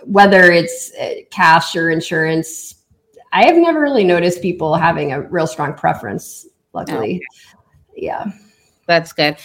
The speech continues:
Speaker 2: Have you seen, 'cause I'm an oncology nurse practitioner, so I have to ask, have you seen any, uh, N Ps open in oncology, uh, practices?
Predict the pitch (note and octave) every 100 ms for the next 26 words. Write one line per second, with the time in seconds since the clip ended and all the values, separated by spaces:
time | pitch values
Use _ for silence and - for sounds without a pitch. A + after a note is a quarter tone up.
0 | - - A3 G3 G#3+ A#3 A#3 G3+ G3+ E3
1 | F3 F#3+ E3+ F3 D#3 D#3 D#3+ E3+ D#3 C#3+
2 | C#3 - B2+ - C#3 C#3 C3+ C3+ C#3+ C#3+
3 | C#3 C#3 C#3 C3+ D3+ D#3+ D#3+ F3+ E3 D#3+
4 | A#2+ D#3 D#3 D3+ D3 C#3+ - D3 - D3+
5 | D#3 D#3 D#3+ D3 D#3 D3 D3+ D3 C#3+ D3
6 | D#3 - A#3+ G#4+ F#3 D3 B2 C#3 - _
7 | _ C3+ C3+ B2 - _ _ _ _ _
8 | D#3 C3+ C#3 - A2